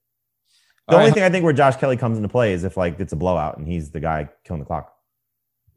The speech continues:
Speaker 2: Uh, Henry is number four overall, number four tight end this week. And he's just, it just looks so good for him. This is a D F S play. I'm sure,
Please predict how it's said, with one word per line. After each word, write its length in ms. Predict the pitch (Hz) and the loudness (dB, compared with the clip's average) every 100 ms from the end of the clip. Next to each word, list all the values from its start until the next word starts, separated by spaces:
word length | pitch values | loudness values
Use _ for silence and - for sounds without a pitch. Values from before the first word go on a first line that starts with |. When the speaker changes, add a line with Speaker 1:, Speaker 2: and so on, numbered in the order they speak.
| _ _ | _ _
Speaker 2:
Uh, 260 | - 107 117 | -10 -8 -4
Henry 480 | 160 170 170 156 156 | -2 0 0 0 0
is 200 | 151 131 | -2 -2
number 220 | 143 135 | -4 -4
four 560 | - 147 143 135 139 - _ _ _ _ _ | -4 0 2 0 -2 -10 _ _ _ _ _
overall, 460 | 139 135 135 135 135 | -6 -2 0 0 -2
number 280 | 151 147 135 | -2 -2 -2
four 200 | 151 143 | -2 -2
tight 220 | 143 139 | 0 0
end 160 | 139 135 | 0 -4
this 120 | 123 | -6
week. 380 | 131 131 - - _ _ _ _ - | -4 -4 -6 -18 _ _ _ _ -6
And 500 | 135 131 131 131 123 | -2 0 0 0 -2
he's 340 | 127 120 - | -4 -4 -8
just, 300 | - 131 - _ | -6 -6 -6 _
it 140 | - 123 _ | -12 -12 _
just 240 | 139 147 | -8 -6
looks 140 | - - | -6 -4
so 180 | 135 120 | -2 0
good 200 | 120 107 | -2 -4
for 100 | 117 | -4
him. 200 | 117 117 | -4 -4
This 120 | 117 | -6
is 120 | 117 | -8
a 60 | 113 | -8
D 180 | 120 | -4
F 120 | 117 117 | -4 -4
S 160 | 110 | -8
play. 300 | - 120 113 | -6 -6 -4
I'm 120 | 110 | -6
sure, 400 | 107 - 131 123 | -8 -4 0 -2